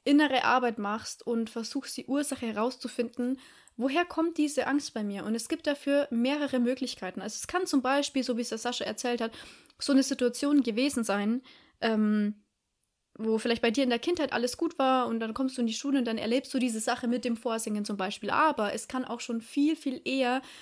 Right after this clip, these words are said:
sowas sein, ähm, wenn du in der Beziehung mit deinen Eltern die Erfahrung gemacht hast, dass sie physisch oder eben auch emotional nicht für dich da waren oder du das Gefühl hast, sie waren für mich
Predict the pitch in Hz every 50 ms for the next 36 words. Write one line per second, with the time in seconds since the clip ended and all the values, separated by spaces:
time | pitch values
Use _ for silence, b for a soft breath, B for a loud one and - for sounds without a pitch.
0 | B B B B B B - - 262 240 226 240 233 - - 214 208 208 220 226
1 | 254 262 254 - - 226 220 214 214 214 214 214 214 214 - _ _ _ _ _
2 | _ _ _ - - - 233 214 240 247 254 247 262 262 277 - - 233 233 214
3 | 220 226 220 220 233 220 - _ - - - 294 285 302 339 330 330 330 330 311
4 | 285 269 262 294 311 311 - - 247 233 220 220 214 - - - 214 220 240 240
5 | - 277 269 269 277 294 339 349 B B B B B B B B B B - 254
6 | - - 240 226 - - - - 320 330 311 294 311 302 311 320 311 - - 311
7 | 302 302 294 - - 240 240 - 233 220 - - - 294 294 - 294 262 - -
8 | 294 311 320 262 254 269 262 254 - 233 240 - - - 269 269 269 285 277 -
9 | - 233 220 214 214 214 214 220 226 233 254 262 B B B B B B B _
10 | _ _ - 233 254 277 - - - 269 254 254 - - 214 214 220 220 208 202
11 | 202 196 208 208 214 214 214 208 220 226 214 240 233 - 233 - 269 262 254 262
12 | - 262 262 254 - - 247 226 226 240 254 - 254 240 247 254 -